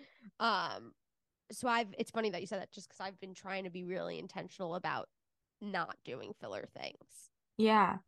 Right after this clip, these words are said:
Speaker 2: Yeah. And I think it's interesting to see, like, what those patterns are too, like, what your fillers really are.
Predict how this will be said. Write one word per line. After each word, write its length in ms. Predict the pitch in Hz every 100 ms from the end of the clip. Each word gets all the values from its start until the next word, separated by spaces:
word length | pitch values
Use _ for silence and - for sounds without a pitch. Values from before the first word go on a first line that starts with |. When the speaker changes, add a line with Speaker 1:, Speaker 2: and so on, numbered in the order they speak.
| _ _
Speaker 2:
Yeah. 400 | - 233 254 214
And 100 | -
I 60 | 233
think 180 | 240 254
it's 120 | -
interesting 400 | 226 240 240 247
to 60 | 226
see, 160 | 220
like, 160 | 208 190
what 200 | 190 185
those 180 | 202 202
patterns 400 | 190 185 190 190
are 180 | 180
too, 180 | 190 196
like, 180 | 196 190
what 220 | 185 185
your 160 | 190 185
fillers 480 | - 180 180 185 180
really 280 | 180 180 -
are. 400 | 170 165 196